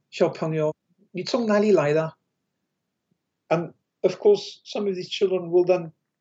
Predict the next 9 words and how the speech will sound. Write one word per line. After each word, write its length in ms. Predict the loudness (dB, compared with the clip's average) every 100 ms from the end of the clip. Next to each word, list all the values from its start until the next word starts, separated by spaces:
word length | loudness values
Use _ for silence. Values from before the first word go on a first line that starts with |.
| -10
tell 400 | -6 -2 -2 0
you 160 | 0
what 160 | 2 0
happened, 500 | -2 -6 -2 -4 -4 -20 _
you 120 | -8
know. 280 | -4 -2 -4 -10 _ _ _ _ -6
My, 140 | -4 -4 _ _ _ -2
my 140 | 0
mother 520 | 2 2 4 4 4